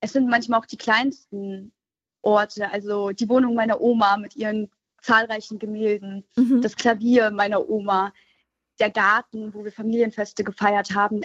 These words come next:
Speaker 1: ein bisschen außerhalb von Mariupol, wo wir Schaschlik gemacht haben und dann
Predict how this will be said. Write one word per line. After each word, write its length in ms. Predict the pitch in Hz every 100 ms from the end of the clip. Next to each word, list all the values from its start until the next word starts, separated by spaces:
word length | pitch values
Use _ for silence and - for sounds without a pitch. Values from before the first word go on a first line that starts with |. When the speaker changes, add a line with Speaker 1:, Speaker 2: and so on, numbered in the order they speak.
| -
Speaker 1:
ein 80 | 220
bisschen 320 | 349 - 294
außerhalb 500 | 220 233 233 202 196
von 140 | 208
Mariupol, 520 | 208 202 202 - 208 202
wo 60 |
wir 120 | 208
Schaschlik 420 | 214 240 - 226 220
gemacht 340 | 208 208 -
haben 220 | 208 202
und 160 | 208 208
dann 200 | 202